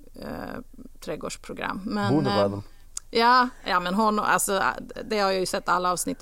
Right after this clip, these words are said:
Speaker 1: men det är ju
Speaker 2: Ja,
Speaker 1: mer
Speaker 2: det är ju
Speaker 1: självhushållning och sådär.
Speaker 2: Ja, just det. Ja, det är kul.
Speaker 1: Mm.
Speaker 2: Men har vi någon bok också vi kan, eh, kasta in?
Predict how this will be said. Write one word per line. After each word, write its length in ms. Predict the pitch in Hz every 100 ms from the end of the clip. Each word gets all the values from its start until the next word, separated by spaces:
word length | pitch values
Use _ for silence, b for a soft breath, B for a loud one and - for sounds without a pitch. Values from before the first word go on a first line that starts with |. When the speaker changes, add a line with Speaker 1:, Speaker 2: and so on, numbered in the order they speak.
| 180
Speaker 1:
men 140 | 202
det 60 | 202
är 100 | 202
ju 60 |
Speaker 2:
Ja, 60 | 202
Speaker 1:
mer 160 | 196 180
Speaker 2:
det 40 |
är 40 | 170
ju 100 | 202
Speaker 1:
självhushållning 960 | 214 196 180 180 175 170 165 170 175
och 80 | 180
sådär. 240 | - - -
Speaker 2:
Ja, 140 | 98 98
just 200 | 92 -
det. 100 | 98 - -
Ja, 80 | 90
det 60 | 92
är 40 |
kul. 220 | - - B B
Speaker 1:
Mm. 120 | 190
Speaker 2:
Men 100 | 139
har 100 | 185
vi 60 | 190
någon 140 | 196
bok 300 | 226 160 -
också 220 | 208 -
vi 80 | 147
kan, 280 | 135 127 127
eh, 60 | 123
kasta 260 | 139 156
in? 140 | 110